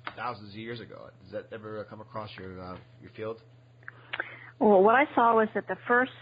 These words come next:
Speaker 2: species of humans that existed before the, the major cataclysms that changed the, the surface of the earth and eventually resulted in the dinosaurs dying. So it's that time frame. What I saw was that humans were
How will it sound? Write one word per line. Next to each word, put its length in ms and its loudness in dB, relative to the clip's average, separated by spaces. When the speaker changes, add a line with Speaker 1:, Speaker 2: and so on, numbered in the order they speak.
Speaker 2:
species 420 -6
of 120 -10
humans 600 -6
that 100 0
existed 520 -2
before 480 4
the, 240 6
the 60 -6
major 360 2
cataclysms 720 2
that 100 -10
changed 380 -6
the, 140 -6
the 160 -10
surface 340 0
of 140 0
the 140 0
earth 300 4
and 180 -6
eventually 680 2
resulted 640 -2
in 260 0
the 80 -2
dinosaurs 600 0
dying. 280 -4
So 60 -6
it's 160 -20
that 260 2
time 220 -10
frame. 220 -12
What 80 0
I 200 0
saw 180 2
was 140 -4
that 80 -10
humans 500 -8
were 220 0